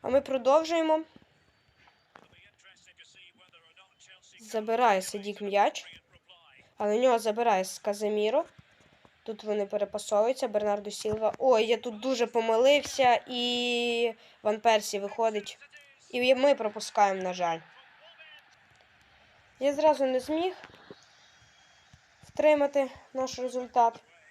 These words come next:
І тому один один. Але я думаю, що я ще заб'ю в цьому матчі. Траоре.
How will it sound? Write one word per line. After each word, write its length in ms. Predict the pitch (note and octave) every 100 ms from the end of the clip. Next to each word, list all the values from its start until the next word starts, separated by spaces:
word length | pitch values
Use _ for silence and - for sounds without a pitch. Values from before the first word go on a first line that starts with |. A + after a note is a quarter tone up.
| _ _ _ - _ _ G3+ _ _ _ G#3
І 100 | B3
тому 340 | G#3+ A#3 C4 D4+
один 280 | B3 B3+
один. 320 | B3+ A3 G3+ G3+ - - - - - - _ - - _ _ _ _ _ -
Але 160 | A#3+
я 120 | C#4+ D4
думаю, 300 | D4 C#4+ C#4
що 180 | -
я 160 | A#3+ A#3+
ще 200 | - C4
заб'ю 300 | B3 C4 B3+
в 60 | G3+
цьому 260 | G#3 G3
матчі. 440 | G3 G#3 C4+ F#3+ - _ _ _ _ _ _ _ _ _ _ _ _ _ _ -
Траоре. 640 | G#3 F#3+ F#3+ F#3 F3+